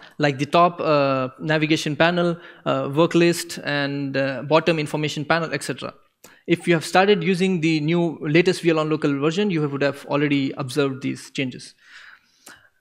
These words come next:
We have added a new search criteria in the dashboard, uh, that is with a phone number.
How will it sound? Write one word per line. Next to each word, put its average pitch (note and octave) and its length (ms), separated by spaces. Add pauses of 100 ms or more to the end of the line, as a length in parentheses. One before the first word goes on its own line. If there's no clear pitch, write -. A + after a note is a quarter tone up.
We D#3+ 120
have E3 100
added A3 320
a F3 80
new G3 200
search G3+ 360
criteria F#3 380
in D#3 100
the C#3+ 80
dashboard, F#3 540 (240)
uh, C#3+ 320
that D3+ 220
is D3+ 180
with D3+ 160
a C3+ 400 (240)
phone E3+ 180
number. C3+ 300